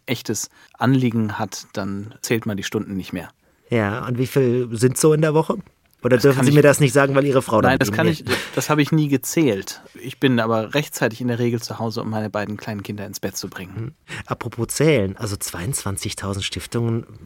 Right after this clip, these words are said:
Speaker 2: wie behält man da den Überblick?
Speaker 1: Ja, ich dachte, ich könnte sie mal alle besuchen, aber das geht nicht, weil sich letztes Jahr schon wieder über fünfhundert neu gegründet haben.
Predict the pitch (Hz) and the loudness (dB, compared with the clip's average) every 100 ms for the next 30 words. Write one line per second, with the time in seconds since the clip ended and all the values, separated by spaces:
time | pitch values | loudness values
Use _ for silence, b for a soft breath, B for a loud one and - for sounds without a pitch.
0 | - - 101 104 101 131 95 104 87 101 | -18 -10 -4 -2 0 0 0 0 0 0
1 | 160 90 87 - _ _ b b b b | 0 0 -4 -8 _ _ b b b b
2 | - 123 127 151 - 135 - 156 147 135 | -6 -4 0 0 2 -2 0 0 2 2
3 | 131 139 131 123 143 165 131 110 110 - | 4 2 2 2 2 2 2 2 0 0
4 | 131 143 151 - 127 120 120 - 135 123 | 0 4 2 4 2 2 -2 -2 -4 -4
5 | 131 - 120 131 123 135 123 123 - 131 | -6 -2 -2 0 2 4 4 2 -6 2
6 | 123 117 - 135 131 135 123 117 - 131 | 2 2 0 -2 0 2 2 2 -4 2
7 | 131 160 151 113 - 104 95 - 107 101 | 4 4 2 0 0 0 -2 -4 2 4
8 | 104 135 | 4 0